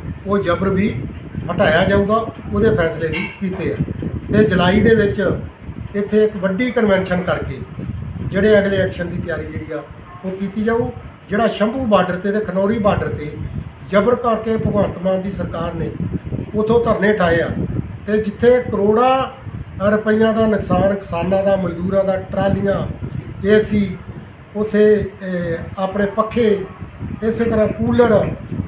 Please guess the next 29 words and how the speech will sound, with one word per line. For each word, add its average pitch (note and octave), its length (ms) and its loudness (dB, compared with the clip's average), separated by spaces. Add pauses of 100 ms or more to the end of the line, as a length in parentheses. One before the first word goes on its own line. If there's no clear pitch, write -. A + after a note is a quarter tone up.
(280)
ਜਾਂ G#3+ 180 2
ਦੂਸਰਾ G#3+ 400 2
ਵਾਟਰ A#3 320 2
ਕੂਲਰ, G#3 440 0 (380)
ਸਾਰਾ C4 440 4
ਕੁਝ B3 200 4
ਉੱਥੇ G#3+ 240 2
ਜਿਹੜਾ G#3 180 2
ਤਬਾਹ F#3+ 320 0
ਕੀਤਾ F#3 320 -2
ਗਿਆ, F#3+ 300 0 (520)
ਲੁੱਟ G#3+ 260 4
ਕੇ A#3+ 160 2
ਖੜਿਆ A3+ 300 4
ਗਿਆ, A#3+ 120 0
ਲੁਟਾਇਆ G3+ 400 4
ਗਿਆ A#3+ 120 4
ਲੋਕਾਂ F#3 280 2
ਨੂੰ, F#3 200 -2 (520)
ਉਹਦੀ B3+ 220 4
ਭਰਪਾਈ A#3+ 460 4
ਵੀ G#3+ 80 4
ਆਉਣ G3 180 4
ਵਾਲੇ G3 140 6
ਦਿਨਾਂ F#3+ 220 0
ਵਿੱਚ F#3+ 140 -2
ਮੋਰਚੇ E3+ 440 -4
ਲਾ E3+ 180 0
ਕੇ F#3+ 340 -4